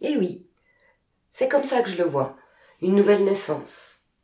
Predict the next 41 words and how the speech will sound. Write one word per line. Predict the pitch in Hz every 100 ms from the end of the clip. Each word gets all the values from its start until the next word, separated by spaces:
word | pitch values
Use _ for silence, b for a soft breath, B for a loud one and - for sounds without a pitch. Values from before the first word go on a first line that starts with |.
| _ _
Ça | _ 110
a | 113
pris | - 123
un | 117
moment, | 170 220 196
une | 151
naissance | 127 127 165 156 - - - b b b b b b b b _ _ _
humaine | - 139 160 185 160
dure | 127 135
neuf | 123 127 -
mois. | 147 175 269 - _ b b b b b _
Bien, | 131 131
moi, | 131 175
ça | 151
m'a | 123
pris | 123 - 202
à | 202
peu | 156
près | - 214 220
deux, | 156 175 160 -
deux | 139 143 156 135
ans. | 120 - _
Oui, | 131 160 185
deux | 135 131 151
ans. | - - b b b
Et | 139
encore, | 131 131 220 196 - - b b b b _
cela | _ - 156
est | 139
raisonnable. | 131 127 214 233 175
Certains | - 151 151
sportifs, | - 131 - - 226
ça | -
peut | - 139
durer | 143 156
toute | - 294
une | 302 254
vie, | 214 202 - b b b
voire | 143 160 143 -
beaucoup | 131 139
d'années. | 147 170 170 151 -